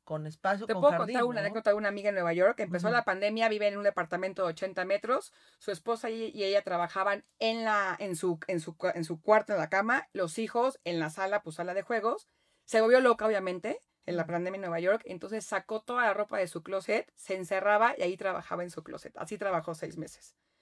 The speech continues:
Speaker 2: en
Speaker 1: Ujú.
Speaker 2: su departamento de ochenta metros.
Speaker 1: Sí, no,
Speaker 2: O
Speaker 1: o
Speaker 2: sea,
Speaker 1: sea,
Speaker 2: eso fue caso real, ¿eh?
Speaker 1: No, y, a-, o sea, de hecho, hay, hay un caso de, no, no, no sé en qué ciudad,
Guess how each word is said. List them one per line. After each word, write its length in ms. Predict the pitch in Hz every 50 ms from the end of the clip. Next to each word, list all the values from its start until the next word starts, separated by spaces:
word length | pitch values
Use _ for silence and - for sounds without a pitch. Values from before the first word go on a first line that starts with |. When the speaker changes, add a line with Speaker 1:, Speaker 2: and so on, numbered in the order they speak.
| _ -
Speaker 2:
en 140 | - 196
Speaker 1:
Ujú. 20 | 175
Speaker 2:
su 100 | - 190
departamento 720 | 190 185 175 180 170 - 180 175 180 180 185 175 190 190
de 60 | 165
ochenta 440 | 151 156 - - 170 156 156 - 156
metros. 480 | 160 170 - - - - - - - _ _ _ _ _
Speaker 1:
Sí, 100 | - 180 - -
no, 160 | 160 - -
Speaker 2:
O 40 | -
Speaker 1:
o 80 | 214
Speaker 2:
sea, 180 | - - 233 233
Speaker 1:
sea, 100 | 233 240
Speaker 2:
eso 220 | 247 247 254 269
fue 340 | - 254 240 226 226 220 208
caso 240 | - 214 208 208 220
real, 300 | 196 185 165 160 151 151
¿eh? 140 | 165 185 247 _ _ _ _ -
Speaker 1:
No, 200 | 247 247 - -
y, 240 | 196 185 175 156
a-, 240 | - 165 269 240 262 160
o 120 | - 180
sea, 180 | - 214 214 185
de 120 | 170 214
hecho, 180 | 214 - 240 233
hay, 200 | 226 220 208 233
hay 200 | - - 208 214
un 160 | 220 226 214
caso 360 | - - 196 180 170 - 208
de, 120 | 196 196 165
no, 200 | 190 190 - -
no, 140 | 208 214 208
no 120 | 185 240 247
sé 80 | 269
en 60 | 254 -
qué 100 | 240 220
ciudad, 520 | - 233 220 196 185 175 180 180 -